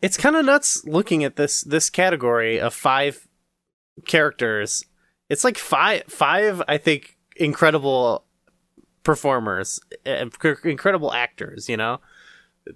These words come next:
That's kind of wild for these mo-, I mean, say what you want about the movies, but for this, uh, genre that doesn't normally get respect.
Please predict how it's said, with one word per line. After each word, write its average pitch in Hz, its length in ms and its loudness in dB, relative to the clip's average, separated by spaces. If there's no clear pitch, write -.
That's 156 180 2
kind 208 160 6
of 190 60 2
wild 160 380 4
for 147 120 0
these 127 380 -2
mo-, 127 160 -4
I 135 140 -2
mean, 127 380 -2
say 175 220 0
what 160 160 2
you 156 60 4
want 143 120 0
about 123 220 -2
the 117 60 -6
movies, 107 440 -4
but 98 280 -4
for 131 180 -4
this, 117 300 0
uh, 107 300 0
genre 117 580 0
that 107 240 -4
doesn't 139 260 -2
normally 120 320 -2
get 110 200 -2
respect. - 640 -4